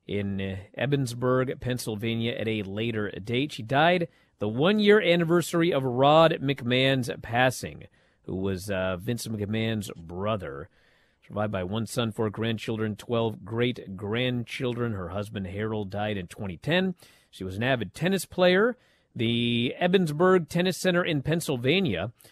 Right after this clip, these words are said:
was dedicated to her after Vince McMahon and the McMahon Family Foundation donated two and a half million to build the facility. The idea for the tennis center originated from Harold Askew calling Vince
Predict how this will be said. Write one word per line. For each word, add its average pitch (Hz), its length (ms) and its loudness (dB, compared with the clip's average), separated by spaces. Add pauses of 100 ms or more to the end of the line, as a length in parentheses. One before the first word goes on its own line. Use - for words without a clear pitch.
(140)
was 101 160 -10
dedicated 131 500 0
to 123 160 -2
her 127 60 4
after 123 200 0
Vince 120 260 -4
McMahon 117 560 0
and 104 140 -4
the 101 120 -4
McMahon 123 380 0
Family 123 340 0
Foundation 113 640 -2
donated 110 400 0
two 139 100 -4
and 120 60 0
a 113 40 0
half 110 160 -4
million 190 440 4
to 120 140 -4
build 151 460 4 (100)
the 123 400 0
facility. 131 760 -4 (500)
The 92 100 -4
idea 123 240 0
for 135 100 -6
the 113 100 -2
tennis 156 300 -2
center 123 260 0
originated 117 580 -2 (300)
from 107 160 -2
Harold 135 360 2
Askew 151 340 -2
calling 139 360 2
Vince 139 420 0